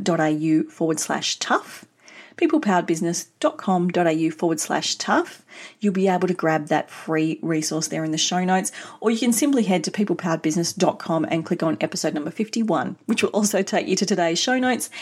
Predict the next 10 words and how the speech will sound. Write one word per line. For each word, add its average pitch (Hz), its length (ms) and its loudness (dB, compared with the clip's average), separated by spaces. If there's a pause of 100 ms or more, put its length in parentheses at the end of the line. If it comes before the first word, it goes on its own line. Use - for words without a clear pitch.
(200)
where 175 580 2
that 156 420 0
link 147 380 -4 (120)
will 156 100 0
be 156 160 0
for - 260 -4
you. - 260 -4 (840)
So 185 220 0
go 180 280 0
ahead 165 420 -2